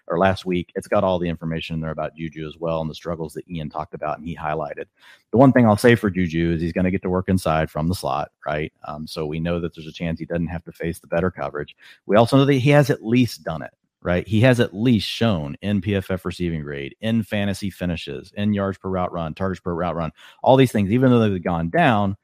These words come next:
we've at least seen him do it in the past. So I do think, you know, that Juju Smith-Schuster is still the guy I would rather have. Now, to your point, A D P is, is where the challenge comes in. <laughs> You know, his A D P is quite a bit more.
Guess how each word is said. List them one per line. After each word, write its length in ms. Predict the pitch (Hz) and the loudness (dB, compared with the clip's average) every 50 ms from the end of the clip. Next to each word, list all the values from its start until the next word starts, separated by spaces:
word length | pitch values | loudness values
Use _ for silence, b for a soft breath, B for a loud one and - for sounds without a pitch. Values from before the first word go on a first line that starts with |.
| _ _ - | _ _ -4
we've 160 | 127 127 120 | -2 0 0
at 140 | 120 - 117 | 0 -2 -2
least 320 | 135 147 160 147 - - | 2 4 4 4 4 0
seen 160 | - 107 98 | -2 -4 -2
him 140 | 90 85 82 | -2 -2 -4
do 120 | - 78 76 | -6 -8 -10
it 80 | 58 | -10
in 40 | - | -12
the 80 | - - | -16 -18
past. 400 | - - - - - - - _ b b b b | -18 -18 -18 -18 -20 -20 -20 _ b b b b
So 120 | b - 110 | b 0 2
I 80 | 110 | 2
do 280 | 110 107 135 143 139 123 | 2 4 4 6 6 4
think, 320 | - - 101 90 87 82 _ _ _ _ - | 2 -2 -4 -4 -4 -6 _ _ _ _ -10
you 80 | - 98 | -6 -4
know, 120 | 92 90 | -4 -4
that 140 | 82 85 82 | -4 -6 -6
Juju 240 | 90 95 87 92 87 | -6 -6 -6 -6 -8
Smith-Schuster 640 | - - 92 87 - - 92 87 82 - - 80 80 | -6 -6 -8 -8 -8 -8 -10 -10 -10 -10 -10 -8 -8
is 120 | 78 80 | -8 -8
still 260 | - - 127 110 101 95 | -6 -2 0 2 2 2
the 100 | 90 82 | 0 -2
guy 280 | 85 85 82 85 80 | -2 -2 -2 -2 -2
I 40 | 78 | -2
would 120 | 78 76 | -4 -4
rather 260 | 87 85 80 73 71 67 | -4 -4 -4 -4 -6 -4
have. 420 | - 156 165 131 98 87 87 82 | 0 2 4 4 4 2 0 -2
Now, 300 | 98 120 117 87 76 73 - - | 0 0 0 0 -2 -6 -8 -8
to 60 | 92 | -8
your 180 | 92 110 139 | -2 -2 -2
point, 320 | 127 - - 90 87 80 - | -4 -4 -6 -6 -6 -6 -6
A 120 | 107 107 101 | -6 -4 -2
D 140 | 98 90 | -4 -4
P 260 | 78 - 107 110 98 85 | -4 -4 -2 -2 -2 -2
is, 260 | 80 76 - - _ - | -4 -6 -8 -14 _ -12
is 180 | 85 85 78 80 | -12 -12 -10 -8
where 140 | 87 85 | -8 -8
the 80 | 78 78 | -8 -8
challenge 420 | - - 85 85 82 78 76 - | -10 -8 -8 -6 -6 -6 -8 -10
comes 240 | - - - - - - - | -14 -18 -18 -18 -18 -12 -6
in. 120 | 110 113 - - | -6 -6 -6 -6
<laughs> 100 | - - | -6 -4
You 80 | 107 117 | -2 -2
know, 180 | 92 95 104 - B B B 240 185 B | -2 -2 -6 -8 B B B -16 -8 B
his 160 | 107 110 101 | -2 0 0
A 80 | 107 107 | 0 0
D 120 | 104 101 | -2 -4
P 160 | - - 101 | -4 -6 -6
is 100 | 95 - | -6 -8
quite 240 | - - 98 92 92 | -6 -6 -4 -4 -2
a 60 | 95 | -4
bit 180 | 90 90 87 85 | -4 -6 -6 -6
more. 360 | 80 80 87 104 143 160 | -8 -6 -4 -2 -2 -2